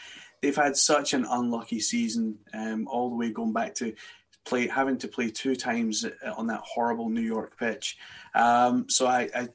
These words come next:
see this going to the Bills, the other team from New York, um, by twelve. Uh, I think they, they handedly win this. Um, it'll be quite comfortable for them. I don't think they have too much to worry about. Um,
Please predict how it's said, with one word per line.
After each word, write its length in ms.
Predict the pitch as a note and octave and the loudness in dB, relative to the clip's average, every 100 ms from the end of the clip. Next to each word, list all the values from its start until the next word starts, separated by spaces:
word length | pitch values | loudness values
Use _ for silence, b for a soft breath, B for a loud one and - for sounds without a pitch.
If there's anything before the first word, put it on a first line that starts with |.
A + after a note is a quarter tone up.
| _ - | _ -4
see 220 | - D3 | 2 4
this 200 | C#3 C3+ | 4 4
going 200 | C#3+ B2+ | 4 2
to 100 | B2+ | 0
the 80 | A2 | 0
Bills, 480 | - B2 B2 B2+ | 2 2 2 2
the 100 | - | 0
other 140 | A#2 B2+ | 0 0
team 240 | - A#2 | 0 -2
from 160 | A2+ A2+ | 0 0
New 80 | A2+ | 0
York, 340 | A2 G#2+ - B B B | 0 -2 -8 B B B
um, 380 | G#2 A2 A2+ F#2+ | 0 2 0 -2
by 240 | - A#2+ A2 | -4 -4 -4
twelve. 640 | - C3+ A2+ A#2 G#2+ - - A2+ | 2 4 4 2 -8 -16 -16 -10
Uh, 120 | G#2 B2+ | -8 -8
I 40 | |
think 260 | - A2+ G#2+ | -8 -10 -8
they, 280 | A#2 A2+ _ _ | -10 -10 _ _
they 180 | A#2+ A#2 - - | -10 -10 -16 -4
handedly 440 | D#3+ D#3+ C#3+ C3+ | 2 4 4 4
win 220 | B2 A#2+ | 2 2
this. 340 | A#2+ A#2+ - - B B B - | 0 0 -2 -4 B B B -2
Um, 260 | A2+ A2+ | 0 0
it'll 120 | A2 | -2
be 100 | A2+ | -6
quite 260 | A2+ A#2+ A#2 | -4 -4 -4
comfortable 460 | - A#2+ - A2+ G#2+ | -2 -2 -2 -6 -4
for 180 | G#2+ | -2
them. 100 | A2 | -2
I 60 | A2+ | -2
don't 140 | A#2 | -6
think 100 | A2+ | -6
they 80 | A#2 | -8
have 140 | A2 - | -10 -10
too 200 | - B2+ | -2 -2
much 280 | G#2 - | -2 -4
to 80 | - | -6
worry 240 | G#2+ G2+ G2 | -6 -6 -6
about. 240 | F#2+ B2+ - B B B B - | -6 -8 -10 B B B B 4
Um, 320 | B2+ C#3+ | 6 6